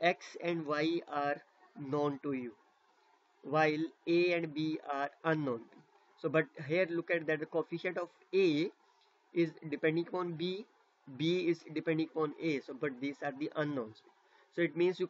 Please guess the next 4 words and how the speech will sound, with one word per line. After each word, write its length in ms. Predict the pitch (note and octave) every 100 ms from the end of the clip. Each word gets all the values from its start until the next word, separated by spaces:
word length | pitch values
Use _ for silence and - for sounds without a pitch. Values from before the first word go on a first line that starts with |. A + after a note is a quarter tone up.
| -
can't 340 | D#3 E3 F3+
multiply 560 | E3 D#3 D3 D#3 C#3+ D3+ G3+ _ _ _ B2+
this 260 | F3 - -
equations 680 | D#3 F3 E3 E3 C#3 C#3+